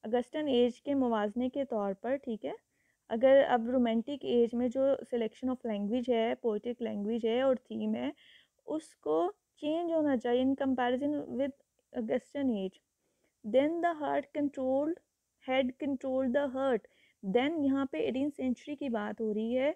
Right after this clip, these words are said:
रोमांटिक एज से पहले जो राइटर्स थे, रोमांटिक राइटर्स से पहले जो राइटर्स थे, उनकी बात हो ज-, हो, हो रही है कि, अ, अ, दिमाग ने दिल को, दिल पर काबू किया।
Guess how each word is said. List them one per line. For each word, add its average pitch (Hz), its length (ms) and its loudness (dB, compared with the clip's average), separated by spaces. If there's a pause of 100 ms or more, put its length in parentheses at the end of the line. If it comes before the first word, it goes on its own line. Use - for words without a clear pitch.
(360)
रोमांटिक 240 440 -2
एज 240 240 4
से 269 160 -4
पहले 226 480 0
जो 262 140 2
राइटर्स 208 420 0
थे, 233 260 0
रोमांटिक 233 440 -2
राइटर्स 214 360 -4
से - 80 -8
पहले 214 420 -4
जो 262 100 -2
राइटर्स 208 440 -2 (100)
थे, 226 200 0 (420)
उनकी 277 300 -2
बात 277 300 -2
हो 254 100 0
ज-, 233 180 -6 (120)
हो, 226 340 -2
हो 226 180 2
रही 208 200 -2
है 262 140 6
कि, 277 240 -8
अ, 330 80 -6 (1400)
अ, 247 180 0
दिमाग 226 680 2
ने 302 340 0
दिल 262 300 -2
को, 349 340 -4 (160)
दिल 262 220 0
पर 320 220 -2
काबू 220 340 -4
किया। 190 400 -6